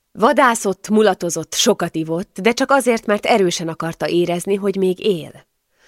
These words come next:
A szomorúság még nevetés közben is ott bujkált az arcán. Nem győzött minket marasztalni, de Mihály tántoríthatatlan volt, indulni vágyott. Ennek szívből örültem.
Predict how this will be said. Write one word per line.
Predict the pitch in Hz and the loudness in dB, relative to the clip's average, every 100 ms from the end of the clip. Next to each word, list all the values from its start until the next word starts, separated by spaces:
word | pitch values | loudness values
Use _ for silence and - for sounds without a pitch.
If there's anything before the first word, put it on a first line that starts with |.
| _ - | _ -6
A | 262 | -2
szomorúság | - 302 294 247 - 190 175 | 2 2 2 0 0 -2 0
még | 165 | 0
nevetés | 185 175 170 160 - | 0 0 -4 -8 -8
közben | 160 - 151 | -10 -8 -8
is | - | -8
ott | 160 151 | -10 -8
bujkált | 151 156 151 156 | -10 -8 -14 -12
az | 160 | -14
arcán. | - 147 - - 64 175 _ _ _ _ _ _ | -12 -12 -14 -14 -16 -20 _ _ _ _ _ _
Nem | - 220 | -2 2
győzött | 202 185 185 - | 2 2 0 0
minket | 180 175 175 | 0 0 0
marasztalni, | 170 160 165 - 165 165 165 - _ | 0 0 -6 -6 -4 -2 -4 -8 _
de | - 220 | -2 2
Mihály | 285 269 220 233 | 2 2 2 2
tántoríthatatlan | 247 262 190 156 147 143 156 143 139 147 143 | 2 2 2 -2 -10 -10 -10 -10 -8 -8 -8
volt, | 147 151 - - | -10 -12 -14 0
indulni | 277 220 160 135 131 | 2 2 -2 -10 -12
vágyott. | 123 127 143 - - - _ _ - | -14 -16 -20 -20 -20 -20 _ _ -6
Ennek | 208 185 170 | -4 -4 -6
szívből | - 220 165 139 120 | -4 -2 -4 -8 -14
örültem. | 123 - - - - | -14 -18 -20 -20 -20